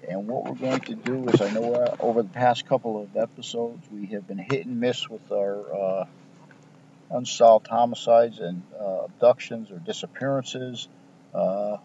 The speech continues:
we have added in a lot of, um, political, uh, views and, uh, current events,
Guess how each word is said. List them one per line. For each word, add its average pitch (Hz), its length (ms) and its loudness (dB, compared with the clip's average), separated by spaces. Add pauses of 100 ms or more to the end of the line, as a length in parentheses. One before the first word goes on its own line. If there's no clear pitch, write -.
(140)
we 104 240 -16
have 101 100 -14 (400)
added 113 340 6
in 113 180 0
a 110 40 -4
lot 113 240 6
of, 104 240 -6
um, 104 460 0 (3000)
political, 131 720 0
uh, 120 300 2
views 120 580 -6
and, 95 420 -8
uh, 85 540 -6 (800)
current 123 340 2
events, 113 560 0